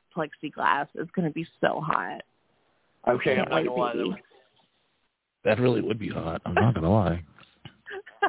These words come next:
Speaker 2: You have, you just have to scream while you're on top of it. Just be like, "Oh, Billy!" <laughs>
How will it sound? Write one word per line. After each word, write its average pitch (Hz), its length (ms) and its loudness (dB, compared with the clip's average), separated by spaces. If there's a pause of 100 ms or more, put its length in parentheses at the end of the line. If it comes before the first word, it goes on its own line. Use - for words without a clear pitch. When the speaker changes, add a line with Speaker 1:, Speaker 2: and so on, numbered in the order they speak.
(220)
Speaker 2:
You 170 80 0
have, 180 160 2 (100)
you 190 180 4
just 170 120 -10
have 185 140 2
to - 80 -20 (220)
scream 180 360 -6
while 151 300 0
you're 151 160 -6
on 143 100 -8
top 151 260 0
of 156 80 -6
it. 123 80 -18
Just 147 160 -14
be 170 60 -10
like, 160 180 -8 (160)
"Oh, 415 840 2 (120)
Billy!" 339 220 -4 (2750)
<laughs> - 120 0